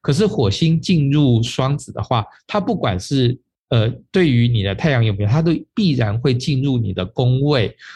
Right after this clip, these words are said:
那么十二个宫位是十二个不同的生活领域，所以说呢，它等于是说，它也许没有直接对于你太阳的个人意识影响，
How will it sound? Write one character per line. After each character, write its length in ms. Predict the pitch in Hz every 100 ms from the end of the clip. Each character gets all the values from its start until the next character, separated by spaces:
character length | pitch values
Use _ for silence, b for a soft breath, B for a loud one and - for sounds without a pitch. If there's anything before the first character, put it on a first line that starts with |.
| B
那 80 | 214
么 220 | 185 151
十 320 | 120 - - -
二 260 | 214 185 135
个 120 | 113
宫 380 | 113 131 131 135
位 300 | 147 104 120
是 200 | - 139
十 280 | - -
二 180 | 113 135
个 160 | 120 107
不 160 | -
同 340 | - - 101 104
的 100 | 113
生 340 | 104 - 117 123
活 240 | - 101
领 300 | 107 113 98 -
域， 280 | 135 120 - B B B
所 180 | - 196
以 80 | 180
说 220 | 123 151
呢， 180 | 143 139
它 220 | - 165
等 180 | - 104 101
于 80 |
是 200 | 104 139
说， 180 | 127 135
它 140 | - 214
也 180 | 202
许 220 | 208 131 120
没 120 | 147
有 120 | 120
直 220 | - -
接 180 | 117 147
对 160 | 151 160
于 60 |
你 260 | 117 101 95
太 220 | - 156
阳 180 | 131 101
的 60 | 107
个 200 | - 127
人 140 | 117
意 80 | 127
识 220 | 120 123
影 180 | 107 113
响， 180 | 117